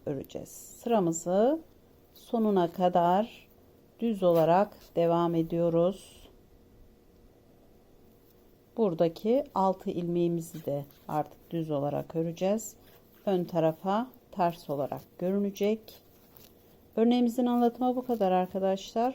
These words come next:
Umarım açıklayıcı bilgiler verebilmişimdir. Düzgün anlatamamış olabilirim. Anlaşılmayan yerleri yorum bölümüne yazarsanız hızlı bir şekilde yardımcı olurum. Abone olmamış arkadaşlarım, abone olursanız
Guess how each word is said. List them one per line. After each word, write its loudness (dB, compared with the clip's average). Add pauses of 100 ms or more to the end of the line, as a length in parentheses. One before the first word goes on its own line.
(120)
Umarım 0
açıklayıcı -6
bilgiler -2
verebilmişimdir. -2 (880)
Düzgün -2
anlatamamış 0
olabilirim. 2
Anlaşılmayan 0
yerleri 2
yorum 2
bölümüne 2
yazarsanız -2
hızlı -6
bir -10
şekilde -8
yardımcı -2
olurum. -2 (920)
Abone 2
olmamış 2
arkadaşlarım, 0 (300)
abone -2
olursanız -2